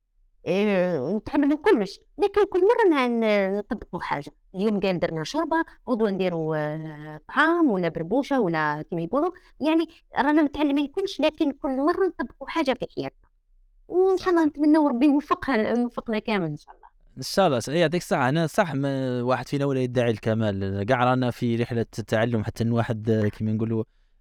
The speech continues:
Speaker 2: الحياة هذه راه تجارب، الإنسان لازم برك يتعلم من التجارب تاعو وما يعاودش الأخطاء
Speaker 1: نعم.
Speaker 2: تاعو،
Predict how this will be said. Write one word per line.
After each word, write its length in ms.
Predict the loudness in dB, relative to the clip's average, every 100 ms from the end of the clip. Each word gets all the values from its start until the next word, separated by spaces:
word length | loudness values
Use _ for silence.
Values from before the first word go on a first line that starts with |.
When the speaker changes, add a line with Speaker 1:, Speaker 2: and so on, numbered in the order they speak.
| -18
Speaker 2:
الحياة 240 | -2 -2 0
هذه 300 | 0 0 0
راه 100 | -2
تجارب، 500 | -2 -4 0 0 0
الإنسان 300 | -2 -2 0
لازم 260 | 0 0 0
برك 220 | -2 -2
يتعلم 560 | -6 -6 -2 0 2 0
من 80 |
التجارب 360 | 0 -2 0 -2
تاعو 280 | 0 0 0
وما 140 | 0
يعاودش 360 | 0 -2 -4 -10
الأخطاء 280 | -10 -4 -4
Speaker 1:
نعم. 80 |
Speaker 2:
تاعو، 320 | -2 -2 -2